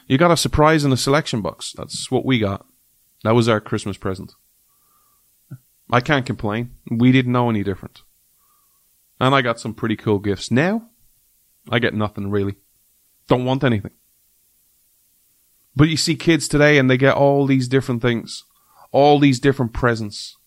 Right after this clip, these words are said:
They shop through catalogs. "I want this toy and I want this toy and I want this toy." And they're all so expensive. And invariably they'll get the toy they want, and how long will it last? A day? <laughs> A week if you're lucky?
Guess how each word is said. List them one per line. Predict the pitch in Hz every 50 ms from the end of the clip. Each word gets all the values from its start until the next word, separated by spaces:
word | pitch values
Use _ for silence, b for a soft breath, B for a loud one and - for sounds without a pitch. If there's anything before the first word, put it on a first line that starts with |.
| _ b b b b b b b
They | - 120
shop | - - 180 175 135 - -
through | - - 139 127
catalogs. | - - 123 123 120 120 120 123 127 123 117
"I | 123 143 170
want | 185 185 175 156 -
this | 165 165 -
toy | - - 139 123 117
and | 117 127
I |
want | 135 143 147 131
this | - 160 151 -
toy | - - 131 123
and | 120 117
I | 120 120
want | 127 131 131 127
this | - 147 -
toy." | - - 135 120 117 B B B B B B
And | - 123
they're | 117 120
all | 151 170 175
so | 156 - - 165
expensive. | 160 151 - - 151 143 131 - - - - - - _ _ _ _ _ _ _ _ _ _ _ _ _ _ _ _ _ _ _ _ _ _ _ _ _ _ _ _ -
And | 135 151
invariably | 147 156 165 160 156 143 147 139
they'll | 135 139 127
get | 117 - - 151 160 -
the | 147 131
toy | 120 - - - 143 143 143
they | 131 131 131
want, | 120 123 131 139 139 131 -
and | 127 117 110 B B B B B
how | 156
long | 165 170 165
will | 165 151
it | 127 98
last? | 123 135 127 113 104 - - - - - _ _ _ _ _ _ _ _ _ _ _ _ _ _
A | - 123
day? | 110 113 110 110 117 131 127 127 - _ _ _ _ _ _ _ _ _ _ _ _ _ _
<laughs> | - -
A | - 147
week | 120 113 120 123 123 127
if | 135 117 -
you're | 127 117
lucky? | 110 104 107 - 143 143 131